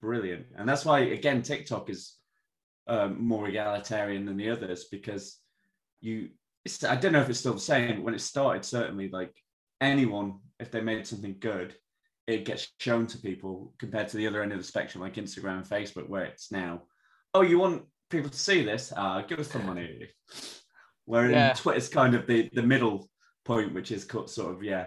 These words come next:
Speaker 1: for things that are very current, I think. So, yeah.
Speaker 2: No, true. Now, you've mentioned, right, so you've mentioned the kind of viral, well, let's, let's, let's, um, there's two ways we can go here. We can go both ways,
Speaker 1: <laughs>
Speaker 2: actually.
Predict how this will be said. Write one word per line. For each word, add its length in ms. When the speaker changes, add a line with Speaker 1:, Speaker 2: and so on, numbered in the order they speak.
Speaker 1:
for 140
things 340
that 100
are 20
very 220
current, 480
I 60
think. 280
So, 80
yeah. 140
Speaker 2:
No, 120
true. 320
Now, 280
you've 220
mentioned, 420
right, 240
so 100
you've 140
mentioned 260
the 60
kind 160
of 120
viral, 360
well, 120
let's, 280
let's, 340
let's, 380
um, 180
there's 160
two 220
ways 200
we 80
can 100
go 220
here. 140
We 120
can 80
go 100
both 260
ways, 200
Speaker 1:
<laughs> 40
Speaker 2:
actually. 220